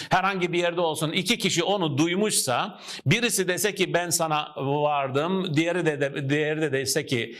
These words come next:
erkek de olabilir, kadın da olabilir, "Ben de seni aldım," tamam, o nikah kıyılmıştır. Hadi erkeğin bir ikinciyle evlenme müsaadesi var diyelim. Şimdi aklıma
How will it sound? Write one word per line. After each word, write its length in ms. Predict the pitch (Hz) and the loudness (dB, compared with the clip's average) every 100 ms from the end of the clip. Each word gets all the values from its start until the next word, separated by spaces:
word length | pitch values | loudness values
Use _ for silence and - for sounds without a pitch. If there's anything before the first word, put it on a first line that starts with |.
| - - | -10 -2
erkek 420 | 139 127 160 120 | 0 2 0 2
de 40 | |
olabilir, 380 | 131 127 135 143 | 0 2 0 -2
kadın 260 | 135 143 135 | -2 0 0
da 40 | |
olabilir, 640 | 120 120 143 190 185 - - | 0 0 0 0 -4 -8 0
"Ben 220 | 180 170 | 0 2
de 80 | 147 | 0
seni 200 | 147 147 | 0 0
aldım," 300 | 139 160 170 | -2 -2 -2
tamam, 240 | 160 135 | 0 0
o 100 | 135 | 0
nikah 300 | 139 156 135 | 0 0 0
kıyılmıştır. 580 | 135 123 113 - - - _ _ _ _ _ _ _ _ | -4 -2 -2 -4 -6 -14 _ _ _ _ _ _ _ _
Hadi 280 | - 220 302 | -4 -2 0
erkeğin 920 | 202 208 208 202 214 247 - - - - - | 0 -2 0 0 0 -2 -8 -16 -20 -16 0
bir 140 | 160 190 | 2 2
ikinciyle 500 | 180 190 160 202 180 | 0 0 0 0 0
evlenme 720 | 175 180 175 196 233 - - | 0 0 0 -2 -2 -8 -4
müsaadesi 500 | 160 170 180 175 220 | 0 0 0 0 2
var 240 | 202 202 180 | 2 2 0
diyelim. 260 | 160 135 | 0 0
Şimdi 200 | 127 156 | 0 2
aklıma 380 | 151 165 165 | 2 0 -2